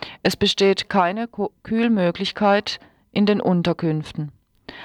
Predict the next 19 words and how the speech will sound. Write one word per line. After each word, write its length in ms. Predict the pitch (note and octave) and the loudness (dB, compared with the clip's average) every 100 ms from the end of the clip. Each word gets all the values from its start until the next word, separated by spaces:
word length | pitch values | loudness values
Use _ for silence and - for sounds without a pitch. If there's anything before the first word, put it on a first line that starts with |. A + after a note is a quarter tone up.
| - - | -10 -2
Am 160 | E3+ | -2
Morgen 480 | F3+ E3 F3+ G#3 A3+ | 2 2 0 -4 -4
ausgegebene 720 | - F#3 - G3 F#3+ F3+ F#3 | -2 -2 -4 -4 -2 -2 -2
Milch 480 | F#3 F#3 G3+ A3+ - - _ _ | -2 -2 -4 -6 -12 -16 _ _
war 180 | F#3 D3 | 0 0
oft 240 | F#3 - | -2 -4
am 100 | G3+ | -4
Nachmittag 640 | G3+ E3+ F#3+ F#3 G3+ F#3+ G3 | -2 -4 -6 -4 -4 -2 0
bereits 380 | G3 F#3+ F#3 | 0 0 -2
verdorben. 640 | - G3+ F3 D#3 D3+ D3 C#3+ _ _ _ - | -8 0 2 2 -2 -12 -20 _ _ _ -2
Eine 240 | F#3 F#3 | 0 0
gehbehinderte 680 | - G3 G3 G3+ G3+ G3 F#3+ | 0 0 0 0 0 0 -2
Libanesin 880 | F#3 F#3+ F3+ F3 E3+ F3 - G#3+ G#3+ - - - - - | -4 0 0 0 0 -2 -2 -2 -2 -8 -20 -20 -4 2
durfte 280 | G3+ - | 2 2
nicht 320 | G#3 G#3+ - - | 2 2 2 0
auf 140 | - | 0
dem 180 | G3+ G3+ | -4 -4
Zimmer 360 | G3+ G3+ G3 | -2 2 2
essen. 400 | F3 E3 D#3+ D3 | 0 -4 -8 -12